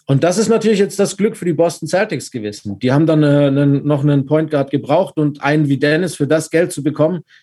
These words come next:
ist natürlich eine Seltenheit, egal wie viel und ob er jetzt halt Geld li-, hat liegen lassen.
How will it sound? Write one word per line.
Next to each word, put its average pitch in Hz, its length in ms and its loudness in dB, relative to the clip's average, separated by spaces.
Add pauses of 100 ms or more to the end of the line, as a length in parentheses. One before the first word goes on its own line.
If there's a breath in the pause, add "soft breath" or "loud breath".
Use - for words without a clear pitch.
ist 160 180 0
natürlich 180 300 0
eine 160 100 0
Seltenheit, 143 560 -2
egal 139 320 0
wie 135 60 0
viel 147 240 2
und 139 220 0
ob 143 180 -2
er 135 80 0
jetzt 120 140 -8
halt 123 200 -6
Geld 127 240 0
li-, 131 220 0
hat 123 160 0
liegen 156 240 2
lassen. 143 320 -2